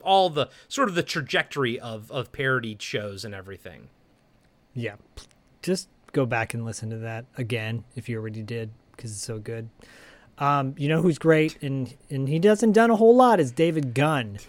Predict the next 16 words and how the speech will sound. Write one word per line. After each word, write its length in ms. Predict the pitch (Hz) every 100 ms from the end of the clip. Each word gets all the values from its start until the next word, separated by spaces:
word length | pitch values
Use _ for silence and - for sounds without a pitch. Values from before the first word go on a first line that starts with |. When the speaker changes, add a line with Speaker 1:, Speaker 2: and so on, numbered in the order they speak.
| - _
Speaker 2:
who 140 | 143
plays 380 | - 151 143 127
Saul. 560 | - - 143 127 101 98
Speaker 1:
Dude. 380 | 214 - 202
Speaker 2:
It's 220 | 165 147 202
a 80 |
shame, 460 | 175 - 262 208 120
because 240 | 123 147
this 140 | 165 -
guy 160 | 196
hasn't 320 | 208 214 208 214
really 180 | 220
done 220 | 190 220 233
a 60 |
whole 240 | - 123 120
lot. 260 | 113 107